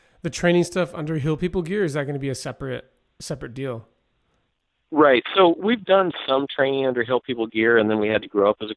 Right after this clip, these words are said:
Speaker 2: company and get a
Speaker 1: Hmm.
Speaker 2: product liability policy, which,
Speaker 1: Hmm.
Speaker 2: uh, basically precludes us from doing any training. Uh,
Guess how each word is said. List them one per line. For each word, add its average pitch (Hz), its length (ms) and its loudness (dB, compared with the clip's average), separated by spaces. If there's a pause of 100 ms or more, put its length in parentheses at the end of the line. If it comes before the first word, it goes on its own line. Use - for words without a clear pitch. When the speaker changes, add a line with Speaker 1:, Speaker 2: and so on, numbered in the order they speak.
Speaker 2:
company 113 320 -4
and 101 100 -4
get 92 140 2
a - 20 -4
Speaker 1:
Hmm. 117 160 -10
Speaker 2:
product 101 360 2
liability 98 600 2 (100)
policy, 131 640 -2
which, 107 340 0
Speaker 1:
Hmm. 104 40 4
Speaker 2:
uh, 92 140 2 (760)
basically 131 460 0
precludes 110 560 -2
us 110 240 6
from 95 220 -4
doing 101 200 0
any 95 200 -2
training. 104 480 -2 (500)
Uh, 95 260 4